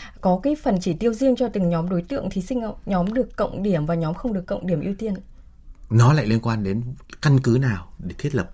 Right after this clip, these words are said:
Speaker 2: cái tỷ lệ đó.
Speaker 1: Dạ.
Speaker 2: Bởi vì hiện nay như chúng ta biết là kể cả giáo dục đào tạo cũng đang phát triển theo cái hướng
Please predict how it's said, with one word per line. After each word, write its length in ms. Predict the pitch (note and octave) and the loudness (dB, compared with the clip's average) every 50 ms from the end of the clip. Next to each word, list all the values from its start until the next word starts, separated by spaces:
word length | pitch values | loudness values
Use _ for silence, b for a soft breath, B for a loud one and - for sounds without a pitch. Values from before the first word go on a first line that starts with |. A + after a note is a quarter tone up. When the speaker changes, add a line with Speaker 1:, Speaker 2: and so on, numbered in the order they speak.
| - | -10
Speaker 2:
cái 120 | - G2 G2 | -6 -6 -4
tỷ 200 | - - A2 F2+ | 0 2 2 2
lệ 180 | - - - | 2 -2 -4
đó. 300 | - F2 E2+ E2 F2+ G#2 G#3 | -4 -4 -4 -4 -4 -6 -6
Speaker 1:
Dạ. 220 | G#3 G3+ F#3+ G3+ B B B B | -6 -6 -6 -8 B B B B
Speaker 2:
Bởi 200 | F#2+ F#2 E2+ E2 | 2 2 4 4
vì 520 | F2 F#2+ F#2+ F#2 F#2 F#2+ F#2 F2+ E2 - - - - - - - - | 4 4 2 2 2 0 -2 -4 -6 -8 -10 -16 -20 -18 -16 -10 0
hiện 180 | - D3+ D3 B2+ | 0 2 4 4
nay 160 | C3+ C#3 C3 | 2 4 4
như 140 | B2+ B2 A#2+ | 4 4 2
chúng 100 | - A#2 | 2 0
ta 100 | A2+ B2+ | -2 -2
biết 220 | B2 B2 C#3+ F3 F3+ - - - | 0 2 0 0 0 -2 -12 -10
là 140 | - F2+ F#2+ | -4 -4 -4
kể 200 | - - A2+ F#2+ | -2 2 2 2
cả 140 | E2+ E2+ D#2 | 2 0 -2
giáo 120 | E2 F#2 A2 | 0 0 0
dục 100 | B2 A2 | 0 -2
đào 140 | G2 F2 F2 | -2 -4 -4
tạo 240 | F#2 F#2 D#2+ - | -4 -6 -6 -6
cũng 200 | - - E2+ - | -8 -10 -6 -2
đang 260 | A#2 A#2+ A2 G#2+ G#2 - - - B B B B B B | -2 0 0 -2 -4 -6 -10 -16 B B B B B B
phát 120 | D3+ - | -4 -2
triển 220 | - - F#2+ D2+ D2 - | 2 2 2 2 0 -6
theo 200 | - A2 G#2 G2+ | -6 -4 -4 -4
cái 140 | - G#2+ G2+ F#2+ | -2 -4 -4 0
hướng 340 | G#2 A2 G#2+ F#2+ G#2+ B2 | 2 2 2 2 2 0